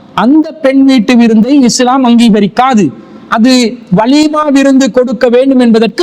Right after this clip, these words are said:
மாற்றமாக இருக்கிறது. இதை தாண்டி பெண் வீட்டை சேர்ந்தவர்கள் அவர்களாக விரும்பி ஒரு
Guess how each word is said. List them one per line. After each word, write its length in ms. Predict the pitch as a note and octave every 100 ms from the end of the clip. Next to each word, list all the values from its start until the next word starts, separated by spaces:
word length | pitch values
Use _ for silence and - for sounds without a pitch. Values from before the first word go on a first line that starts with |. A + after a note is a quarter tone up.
| D#4
மாற்றமாக 440 | D#4 C4 D4 C4+ A#3
இருக்கிறது. 380 | A3 A3 F#3 D#3 - - - - A#3
இதை 140 | C4 G3+ -
தாண்டி 400 | A#3+ A3+ F#3+ C4 D4+ - - - -
பெண் 240 | B3+ D#4+ D#4+ D#4
வீட்டை 340 | D4+ A3+ D4 C#4 B3
சேர்ந்தவர்கள் 540 | B3 A#3+ A3+ A#3 D#4 -
அவர்களாக 580 | B3+ C#4+ C4 C4+ C4+ C4+ G#3
விரும்பி 360 | C4+ C#4 A3+ F3 - - - -
ஒரு 140 | B3+